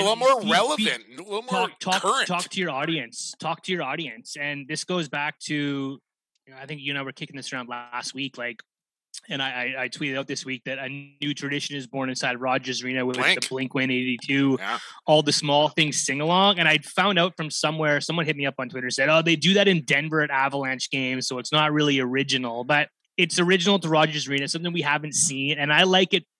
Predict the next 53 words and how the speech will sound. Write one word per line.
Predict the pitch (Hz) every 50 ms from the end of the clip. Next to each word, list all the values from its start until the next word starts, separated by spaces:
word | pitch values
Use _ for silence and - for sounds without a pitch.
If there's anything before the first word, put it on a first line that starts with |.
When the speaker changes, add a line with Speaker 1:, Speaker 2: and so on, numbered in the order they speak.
| _ _ -
Speaker 2:
I | 143 -
said | - - 180
this | 170 156 -
last | 165 143 131 -
week. | 156 143
It's | 139 143 - -
not | 151 160 170 175 165
Sweet | - - - 156 160 156 -
Caroline. | - 151 139 139 131 131 135 131 135 135
It's | 131 - 151
not | 147 160 170 165
Speaker 1:
Oh, | 131
Speaker 2:
Don't | 139 139 - 151
Stop | - - 151 147 139 - 107
Speaker 1:
God, | 110 127
Speaker 2:
Believing. | 127 127 127 127 131 127 127 135 143 151
Speaker 1:
please. | 147 - 165 190 226 240 214 180
Speaker 2:
It's | 170 - - -
a | 175
song | 160 - - 165 165 175 180
for | - 185 180
people | 160 - 170 170 - - 165 151
that | 151 147 147 147
are, | 143 143 139 139 135 135 _ _ -
you | 175 165
know, | 135 123 135
from | 147 - 156 127 - -
eighteen | 160 156 151 - - 156 160 156 151 151 139
to | - 151 143 131 120 _ -
forty | - - 147 147 147 147 143
years | 139 135 131 123 117 123
old | 120 120 127 123 131
now | 127 120 117 110 107 _ _ - _ - -
as | 131 135 123
the | 139 135
demographic | 117 151 143 139 139 131 139 131 139 151 - - 143 -
shift. | - - - - 170 170 139 117 - - - _ _ _ _ _ _ -
And | 127 135 147
it's, | 151 139 - - - - - - - _ -
it | 131
was | 139 131 127
great | 147 160 170 -
to | 180 -
see. | - 202 220 196 220 214 _ _ _ -
Speaker 1:
Absolutely. | - 98 98 180 - - - 78 78 76 - _ 73 78 - _ _ -
Couldn't | - 139 147 147 139 147 143 - - _ -
Speaker 2:
The | 151
Speaker 1:
agree. | 170
Speaker 2:
atmosphere | 214 262 311 269 - - 196 202 170
in | 156 143
Rogers | 143 143 156 165 156 131 127
Arena | 131 143 135 127
is, | 120 110